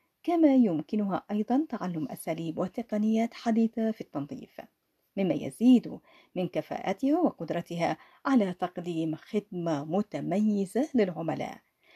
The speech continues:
هذه المهارة أعزائنا لا تقتصر على الجانب المهني فقط، بل تنعكس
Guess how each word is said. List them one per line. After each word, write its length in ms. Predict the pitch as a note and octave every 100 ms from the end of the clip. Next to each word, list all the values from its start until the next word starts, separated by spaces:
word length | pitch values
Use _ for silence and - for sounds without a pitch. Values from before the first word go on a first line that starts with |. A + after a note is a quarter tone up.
| - - -
هذه 260 | C4+ C#4
المهارة 440 | C4+ C4 B3+ F4+ C4
أعزائنا 1040 | - G3 F#3+ D#3+ E3 D3+ - D#3+ D#3 A#3+ - _ _
لا 280 | G#3 A#3+ E4
تقتصر 500 | A#3 - F#3+ - E3
على 220 | D3+ F3
الجانب 500 | D#3+ - G#3+ F#3+ D#3+
المهني 480 | D3+ D#3+ C#3 F3+ F#3
فقط، 600 | - - F3 D#3 - - _ _ _ -
بل 100 | D#3
تنعكس 560 | - D3+ E3 - E3